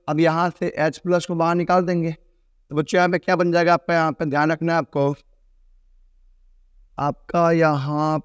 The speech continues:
पे ओएच और यहाँ पे एन डबल बॉन्ड एन पीएच, ये बन गया यहाँ पे। इसका जो कलर होता है बच्चों यहाँ पे क्या होता है, ये रेड कलर का होता है,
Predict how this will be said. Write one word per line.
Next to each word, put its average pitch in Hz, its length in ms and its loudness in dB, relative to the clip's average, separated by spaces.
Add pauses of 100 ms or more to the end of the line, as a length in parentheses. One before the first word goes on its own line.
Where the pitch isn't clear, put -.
(140)
पे 165 320 0 (160)
ओएच 143 640 0 (280)
और 135 140 -4
यहाँ 143 400 0 (140)
पे 156 160 2 (260)
एन 143 300 0
डबल 143 280 2
बॉन्ड 135 380 0 (100)
एन 151 340 -2 (520)
पीएच, 127 560 -4 (100)
ये 143 140 2
बन 120 180 0
गया 98 140 -4
यहाँ 85 140 -8
पे। - 200 -20 (500)
इसका 185 240 0
जो 175 140 0
कलर 170 220 2
होता 170 220 2
है 160 40 -4
बच्चों 165 220 -2
यहाँ 165 140 -2
पे 151 80 -4
क्या 165 160 -2
होता 165 160 -2
है, 165 60 0
ये 165 160 2
रेड 139 280 2
कलर 113 240 0
का 95 120 -8
होता 90 420 -10
है, 156 60 -16